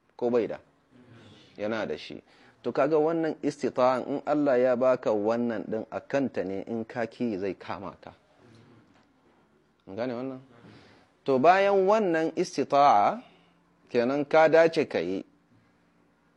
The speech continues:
Wani amma a hakan ma shi an ce mishi a asibiti, "Kar ka yi azumi, in ka yi za ka mutu."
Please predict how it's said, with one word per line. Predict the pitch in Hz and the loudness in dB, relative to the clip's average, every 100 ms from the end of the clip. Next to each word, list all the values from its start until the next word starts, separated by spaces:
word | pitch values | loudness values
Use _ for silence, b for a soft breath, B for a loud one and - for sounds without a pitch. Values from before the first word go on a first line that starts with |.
| _ _ _ _ _ _ | _ _ _ _ _ _
Wani | 117 131 | -6 -4
amma | 127 117 113 | -4 -6 -6
a | 95 113 107 | -6 -8 -8
hakan | 117 101 | -6 -6
ma | 92 | -8
shi | 95 107 104 98 - _ | -10 -8 -8 -8 -12 _
an | 113 113 | -14 -8
ce | 113 | -8
mishi | 104 104 95 | -8 -6 -6
a | 87 | -4
asibiti, | 104 90 101 - 85 | -6 -8 -10 -10 -8
"Kar | 110 | -8
ka | - 104 | -4 -4
yi | |
azumi, | 80 92 80 85 | -4 -6 -10 -12
in | 87 | -10
ka | 95 | -8
yi | 90 | -6
za | 92 | -8
ka | - | -10
mutu." | 82 76 | -16 -16